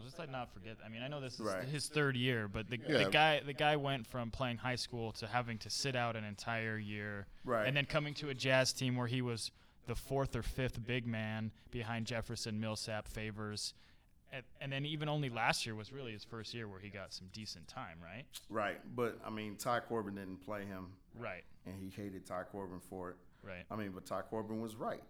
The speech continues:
Speaker 2: You can't keep him, I mean, if you keep him, put him on the floor defensively, you look at what the Jazz are doing defensively right now, and a lot of that, I mean, you hate to single one guy out, but a lot of that is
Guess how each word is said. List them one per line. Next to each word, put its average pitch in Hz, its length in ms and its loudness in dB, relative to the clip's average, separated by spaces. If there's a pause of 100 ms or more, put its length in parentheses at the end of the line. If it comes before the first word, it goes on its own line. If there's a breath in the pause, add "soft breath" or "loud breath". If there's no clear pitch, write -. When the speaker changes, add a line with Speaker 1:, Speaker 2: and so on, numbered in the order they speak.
(180)
Speaker 2:
You 92 80 -14
can't 117 280 -4
keep 113 180 -2
him, 107 100 -4
I 104 60 -4
mean, 104 220 -4
if 98 120 -8
you 113 60 -6
keep 110 240 -8
him, 95 160 -10
put 101 120 -4
him 104 120 -2
on 107 80 -2
the 113 60 -2
floor 113 260 -2
defensively, 113 680 -4 (960 soft breath)
you 107 140 -4
look 120 340 -2
at 117 160 0 (800 soft breath)
what 113 160 -4
the 117 80 -4
Jazz 113 380 2
are 117 40 -2
doing 113 280 0
defensively 110 480 -4
right 110 260 -2
now, 120 320 -2 (100)
and 98 120 -6
a 95 40 -6
lot 92 260 -2
of 98 80 -8
that, 107 340 0 (720)
I 87 80 -10
mean, 90 260 -8 (240)
you 95 360 -8
hate 101 180 -8
to - 60 -12
single 101 280 -4
one 98 180 -4
guy 90 240 -4
out, 127 220 -4
but 92 180 -10
a 90 60 -10
lot 90 180 -4
of 92 120 -8
that 92 180 -6
is 90 260 -10